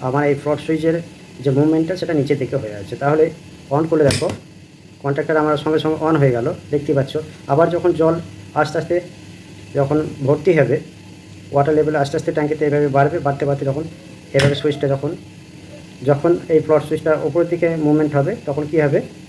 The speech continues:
আমার কন্ট্রাক্টর বন্ধ হয়ে যাবে। আবার যখন ওয়াটার লেভেল কমবে, কমতে কমতে যখন নিচের দিকে মুভমেন্ট করবে, তখন অটোমেটিক আবার কন্ট্রাক্টরটা on হবে এবং এখান থেকে যে মেইন সাপ্লাই আমাদের মোটরে যায়, সেই মোটর চালু হবে। আবার যখন জল ভর্তি হবে, ট্যাঙ্কি ভর্তি হবে, আস্তে ভর্তি হতে হতে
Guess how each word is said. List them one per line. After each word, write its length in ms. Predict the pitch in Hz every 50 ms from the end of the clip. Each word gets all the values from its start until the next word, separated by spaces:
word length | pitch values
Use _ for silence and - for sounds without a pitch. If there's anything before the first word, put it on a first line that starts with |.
| - - - - - - - - - -
আমার 200 | 135 131 143 143
কন্ট্রাক্টর 380 | 143 135 127 131 135 - 156 160 165
বন্ধ 180 | 151 127 117
হয়ে 100 | 117 110
যাবে। 160 | 104 101 110 113 -
আবার 220 | 143 160 180 180
যখন 300 | 180 180 180 185 180 185 180 - -
ওয়াটার 200 | 147 151 151 165
লেভেল 220 | 160 165 165 165 165
কমবে, 280 | - 165 165 156 135 143
কমতে 260 | 143 - 143 143 147
কমতে 200 | 151 156 143 156
যখন 180 | 147 147 151 151
নিচের 200 | 147 135 139 147
দিকে 140 | 151 151 147
মুভমেন্ট 320 | 147 147 147 143 139 -
করবে, 220 | - 135 - - - - - - - - - - -
তখন 120 | 143 160
অটোমেটিক 420 | 165 131 139 151 147 147 156 156 151
আবার 200 | 139 139 180 233 - - - - - - - - - - - - - -
কন্ট্রাক্টরটা 600 | - 143 135 151 143 - 160 156 - 170 180 185 - - - - -
on 140 | 151 156 165
হবে 220 | 165 170 185 226 226
এবং 240 | 202 151 156 208 247 - - - - -
এখান 240 | 151 143 143 170 160
থেকে 120 | 156 160
যে 100 | 160 165
মেইন 160 | 147 151 160
সাপ্লাই 380 | 160 160 160 151 - - 151 151
আমাদের 320 | 143 143 139 135 151 151
মোটরে 320 | 143 135 123 - 143 147 147
যায়, 220 | 143 127 131 - - - - - - - - - - - - - - - - -
সেই 180 | - - 147 143
মোটর 260 | 139 135 127 147 - 131 - - - -
চালু 240 | - 156 139 143 147
হবে। 200 | 135 160 180 247 262 - - - - - - - - -
আবার 240 | 135 139 170 190 185
যখন 320 | 190 180 190 190 190 190 190 - - - - - - -
জল 180 | 135 156 160 160
ভর্তি 320 | 156 139 170 165 165 180
হবে, 180 | 170 170 170 180
ট্যাঙ্কি 240 | 170 156 151 151 156
ভর্তি 300 | 143 151 151 - - 165
হবে, 120 | 160 160
আস্তে 240 | 156 147 151 - 156
ভর্তি 260 | 135 139 139 139 156
হতে 160 | 156 156 160
হতে 240 | 160 156 - - 247